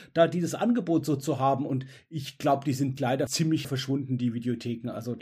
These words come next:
heutzutage halt, es ist halt nicht mehr zeitgemäß, da man eben per Knopfdruck on demand, wie du sagst, jetzt sich alles anschauen kann.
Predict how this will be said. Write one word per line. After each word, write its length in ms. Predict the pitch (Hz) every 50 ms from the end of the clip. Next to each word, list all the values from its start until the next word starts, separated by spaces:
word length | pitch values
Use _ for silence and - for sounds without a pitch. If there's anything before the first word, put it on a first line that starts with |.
| - -
heutzutage 520 | 127 147 147 139 156 - 135 135 135 139 117
halt, 260 | 110 - 131 - -
es 100 | 139 131
ist 180 | 135 127 -
halt 100 | 175 160
nicht 80 | 143 139
mehr 120 | 147 131
zeitgemäß, 540 | 131 143 175 185 - 165 139 131 127 131 131
da 120 | 127 123 131
man 180 | 147 143 127 -
eben 320 | 156 165 165 151 131 131
per 140 | 135 135 131
Knopfdruck 540 | - 135 127 131 - - - 170 165 165 - - - - - _ -
on 180 | 135 156 156 135
demand, 420 | 143 147 127 120 135 165 170 165
wie 80 | 160 160
du 120 | 170 160
sagst, 360 | 131 151 147 156 151 - -
jetzt 260 | 160 160 160 - -
sich 260 | - 143 131 - - -
alles 260 | 143 156 165 165 -
anschauen 400 | - 160 175 170 170 165 165 165
kann. 300 | 160 156 160 175 170